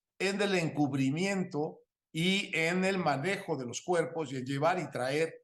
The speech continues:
los cuerpos de un lado para otro. Y en la comunicación directa del capitán Crespo y del coronel, entonces, Rodríguez, con los jefes de las bandas,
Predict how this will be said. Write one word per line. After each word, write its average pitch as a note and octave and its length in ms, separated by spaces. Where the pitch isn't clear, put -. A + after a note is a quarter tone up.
los B2 180
cuerpos D#3 420
de D3+ 100
un D3+ 140
lado D3+ 300
para G2+ 240
otro. - 240
Y C#3 160
en D3+ 100
la D3+ 140
comunicación D#3 1040
directa F#3 760
del F3 460
capitán D3 460
Crespo D#3+ 540
y - 20
del F#3 240
coronel, D#3+ 600
entonces, C#3+ 580
Rodríguez, D#3 560
con F3+ 460
los A3 500
jefes F#3+ 460
de D3 80
las C3 160
bandas, D3+ 520